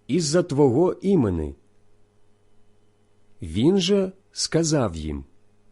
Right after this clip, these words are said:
"Я бачив сатану, що наче блискавка падав з неба. Ось я даю вам владу наступати на зміїв, скорпіонів і на всю ворожу силу,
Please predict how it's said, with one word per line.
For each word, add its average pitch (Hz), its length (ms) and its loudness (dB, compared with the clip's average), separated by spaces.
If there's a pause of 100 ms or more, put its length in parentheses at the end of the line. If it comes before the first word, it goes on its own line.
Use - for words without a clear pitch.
(1700)
"Я 143 300 4
бачив 139 460 2
сатану, 123 680 2 (260)
що - 320 2
наче 165 380 4
блискавка 120 840 0
падав 135 500 -2
з 92 100 -6
неба. 98 440 -2 (1120)
Ось 156 360 2
я 117 280 2
даю 104 400 2
вам 135 340 2
владу 135 680 0
наступати 151 840 0
на 160 140 4
зміїв, 160 580 2 (180)
скорпіонів 151 1000 2 (320)
і 151 140 4
на 208 100 4
всю 196 340 0
ворожу 170 420 2
силу, 85 500 -2